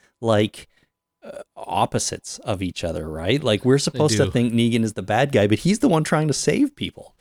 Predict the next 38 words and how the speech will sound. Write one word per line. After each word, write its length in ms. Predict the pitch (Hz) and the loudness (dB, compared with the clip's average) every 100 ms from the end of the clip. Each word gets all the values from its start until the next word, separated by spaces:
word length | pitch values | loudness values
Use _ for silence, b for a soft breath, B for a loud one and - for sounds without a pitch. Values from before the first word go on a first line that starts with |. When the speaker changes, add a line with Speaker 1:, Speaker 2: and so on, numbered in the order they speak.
| B B B B B B B B _ _ | B B B B B B B B _ _
Speaker 2:
Yeah, 320 | - 247 170 | -10 -2 0
in 180 | 147 175 | 0 0
his 120 | 170 | 0
own 160 | 165 139 | 0 0
mind. 460 | 147 170 135 151 - _ _ _ _ _ _ - | 0 0 0 -2 -6 _ _ _ _ _ _ -4
Speaker 1:
And 140 | 180 | 0
in 120 | 175 156 | 4 4
his 120 | 143 | 4
own 160 | 139 135 | 4 4
Speaker 2:
Right, 80 | 127 | 4
Speaker 1:
way. 40 | |
Speaker 2:
well, 80 | 180 | 4
you 100 | 175 | 2
have 100 | 185 | 0
to, 80 | 165 | -2
you 200 | 170 165 | -2 -2
have 100 | 151 | 0
to 80 | 160 | -2
take 260 | 175 151 | -2 -2
it 300 | 156 139 139 | -2 -4 -4
with 180 | 135 123 | -2 -2
a 40 | 117 | 0
grain 200 | 123 113 | -2 -2
of 60 | |
salt 360 | 107 147 110 - | 0 0 0 -2
that, 260 | 117 101 117 | -4 -4 -2
uh, 140 | 101 98 - 269 | -2 -2 -10 -6
you 100 | 110 | -4
know, 160 | 98 - _ - 247 _ | -4 -6 _ -20 -20 _
Negan 340 | 139 139 127 120 | -2 0 0 0
wants 300 | 117 117 - | 0 0 -2
to 120 | 107 | -4
save 580 | - - 135 131 143 117 | -2 0 2 2 2 0
people, 440 | 117 101 104 101 | -2 0 0 0
in 240 | 117 110 92 | 0 -2 -4
quotes, 540 | - 143 107 98 - - B B B B | -2 0 0 -2 -6 -10 B B B B
uh, 400 | 117 101 98 98 | -4 -2 0 0
by 720 | 117 120 113 110 107 104 101 | -2 -2 0 2 2 2 -2